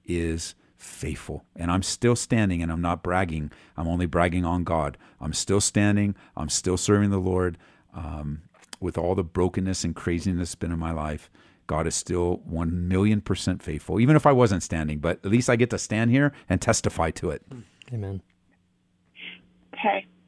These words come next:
Speaker 3: Thank you very much. I really appreciate you guys, um, and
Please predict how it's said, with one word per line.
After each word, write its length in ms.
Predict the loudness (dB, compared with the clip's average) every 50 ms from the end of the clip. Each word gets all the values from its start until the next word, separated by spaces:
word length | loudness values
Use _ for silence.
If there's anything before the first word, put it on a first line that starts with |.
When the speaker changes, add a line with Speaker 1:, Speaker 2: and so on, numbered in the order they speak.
| _ _ _ _ 0
Speaker 3:
Thank 220 | 2 2 0 0
you 200 | 0 0 0 -2 0
very 280 | 2 4 4 4 2 0
much. 260 | -2 -4 -4 -6 -6 -4 0
I 60 | 2
really 500 | 2 2 2 2 2 2 4 4 4 2
appreciate 640 | 2 0 -2 -2 -2 -2 -2 -2 0 0 0 -2 -2
you 100 | -4 0
guys, 380 | 0 2 2 2 0 0 -4 -6 -10 -10 -8
um, 400 | -6 -4 -4 -4 -6 -8 -12 -16 -16 _ -10
and 160 | -10 -10